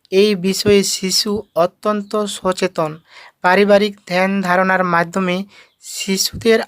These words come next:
আচরণ এবং বিশ্বাস গড়ে ওঠে। তাই মানসিক দিক দিয়ে দুর্বল,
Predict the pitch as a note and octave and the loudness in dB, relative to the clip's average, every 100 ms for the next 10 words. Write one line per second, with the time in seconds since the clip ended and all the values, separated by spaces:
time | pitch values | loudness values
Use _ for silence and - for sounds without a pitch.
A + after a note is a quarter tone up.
0 | _ E3 F3 F#3+ G3 G3+ G#3 F3 F#3 F#3 | _ 0 0 2 2 2 0 0 0 0
1 | F3 F3+ - G#3 G3 F3 E3+ D#3+ D3 D3 | -4 -4 -2 -2 -2 0 0 0 -4 -10
2 | D3+ _ - _ - G3 F#3+ E3+ F3 F#3+ | -12 _ -20 _ 0 2 2 2 2 0
3 | - G#3+ F#3 E3+ F#3+ F#3+ G3+ G3 G3 E3+ | -2 -6 -6 -6 -6 -2 0 2 0 -2
4 | F#3 F#3 F#3+ F#3+ F#3+ | 0 4 4 4 2